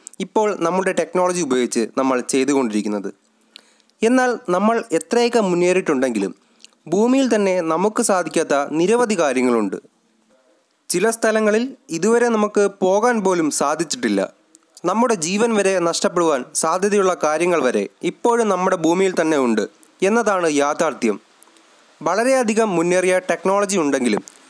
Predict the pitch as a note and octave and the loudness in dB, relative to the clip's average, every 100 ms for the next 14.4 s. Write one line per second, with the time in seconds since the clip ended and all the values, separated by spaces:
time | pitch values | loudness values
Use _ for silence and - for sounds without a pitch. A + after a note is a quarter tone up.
0 | - - E3+ G3 A3 A#3+ A3 A3 G3+ E3+ | -20 -6 -2 0 0 0 2 0 2 -2
1 | - B3+ B3+ A3+ F#3 F3+ C#3 A#2+ G#2 - | 0 0 2 0 0 -2 0 -2 -4 -10
2 | - - F#3 G#3 C#4 B3 A#3 A#3 A3+ G3 | -20 -4 -2 0 -2 0 0 0 0 0
3 | F#3+ E3 - F#3+ F#3+ F#3 D#3+ C3+ C3+ G2+ | 2 0 -2 -2 0 0 0 0 -2 -2
4 | F#2 - - - A3+ C4+ C4 A3+ F#3+ E3+ | -6 -14 -20 -4 2 2 2 0 0 2
5 | C#3 G#2+ - D3+ D#3+ C#3+ B2 C#3 D#3 F#3 | 0 -2 -4 -2 0 -2 -4 -4 -2 0
6 | E3+ C#3+ A#2+ A2 G2 G2+ - _ _ _ | 0 0 -2 0 0 -2 -8 _ _ _
7 | - - - - - - C3+ G#3+ A3 G3+ | -20 -20 -20 -20 -20 -12 -2 -2 0 -2
8 | G3 G3 A#3 G3 F3 F3+ F3+ D3 C3 - | 0 -2 -2 -2 0 0 0 0 -2 -4
9 | - - F#3+ F#3+ B3 B3 G#3 E3 D3 C3 | -6 -4 -4 -2 -2 -2 -2 2 2 2
10 | A2+ F#2+ - - - - - - - G#3 | 0 -2 -8 -20 -20 -20 -20 -20 -4 0
11 | A#3 C#4+ C4 - G3+ G3+ F#3+ F3 D3 B2+ | 2 2 0 0 -2 0 -2 0 0 -2
12 | - E3+ G#3+ F#3+ E3+ F#3 F#3+ F#3+ F3+ E3 | -6 -4 -2 0 0 0 0 0 0 0
13 | C#3 C#3 D#3+ - A2+ G2+ - - - - | 0 0 -2 -2 -2 -2 -4 -20 -20 -8
14 | F3+ F#3+ G#3+ | -4 -2 0